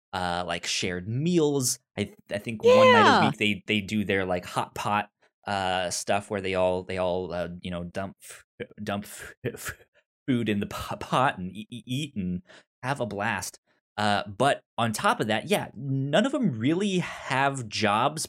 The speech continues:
Speaker 1: per se. Uh, some of 'em are, are there because their parents own it or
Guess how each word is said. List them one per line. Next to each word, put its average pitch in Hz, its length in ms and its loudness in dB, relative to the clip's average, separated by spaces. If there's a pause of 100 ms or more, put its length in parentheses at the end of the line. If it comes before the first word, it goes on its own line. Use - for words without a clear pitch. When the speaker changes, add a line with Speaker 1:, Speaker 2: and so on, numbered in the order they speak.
Speaker 1:
per 117 180 -4
se. 147 560 0 (340)
Uh, 104 460 2
some 127 320 2
of 120 100 -2
'em 120 460 -2
are, 98 320 0
are 104 160 2
there 101 460 0
because 92 400 -4
their 92 120 0
parents 95 540 -6
own 180 220 4
it 156 200 2
or 92 460 0